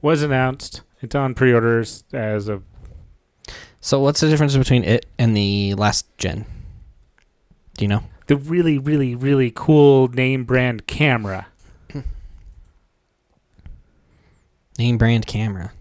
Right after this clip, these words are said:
Speaker 1: The Hasselblad.
Speaker 2: What is that?
Speaker 1: Or Hasselblad. It's, uh,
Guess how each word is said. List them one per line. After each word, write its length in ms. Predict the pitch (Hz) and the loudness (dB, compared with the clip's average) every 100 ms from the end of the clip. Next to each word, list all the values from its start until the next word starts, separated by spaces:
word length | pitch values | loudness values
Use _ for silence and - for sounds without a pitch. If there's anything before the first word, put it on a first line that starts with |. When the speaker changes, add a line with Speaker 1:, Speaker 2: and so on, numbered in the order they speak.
| - | -6
Speaker 1:
The 180 | 131 104 - _ - | -6 -6 -12 _ -10
Hasselblad. 920 | - 156 - 131 113 110 104 113 110 - _ _ _ - | -2 -2 0 -2 0 0 -2 -6 -10 -12 _ _ _ -10
Speaker 2:
What 140 | 120 113 | -4 -4
is 80 | |
that? 420 | 110 104 101 - - _ _ _ _ - | -2 -2 -4 -8 -18 _ _ _ _ -20
Speaker 1:
Or 180 | 107 _ _ - | -20 _ _ -6
Hasselblad. 560 | 127 - 123 120 127 - - - _ | -4 -2 -2 0 0 -2 -12 -20 _
It's, 360 | - - - | -20 -18 -12
uh, 120 | 117 | -12